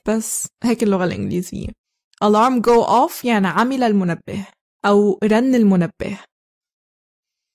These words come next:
إذن her alarm didn't go off، لم يرن المنبه، لذلك she overslept، نامت أكثر من اللزوم،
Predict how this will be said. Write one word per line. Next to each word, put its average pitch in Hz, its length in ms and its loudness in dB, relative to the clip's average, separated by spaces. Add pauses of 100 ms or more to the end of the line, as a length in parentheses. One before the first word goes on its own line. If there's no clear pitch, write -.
(1080)
إذن 311 420 0 (360)
her 302 220 2
alarm 226 480 0 (120)
didn't 233 340 2
go 202 220 0
off، 175 520 -4 (240)
لم 226 280 2
يرن 220 520 0
المنبه، 196 580 0 (720)
لذلك 339 640 2 (320)
she 269 240 0
overslept، 240 920 -2 (180)
نامت 240 640 0 (200)
أكثر 247 580 -2
من 214 200 2
اللزوم، 190 540 0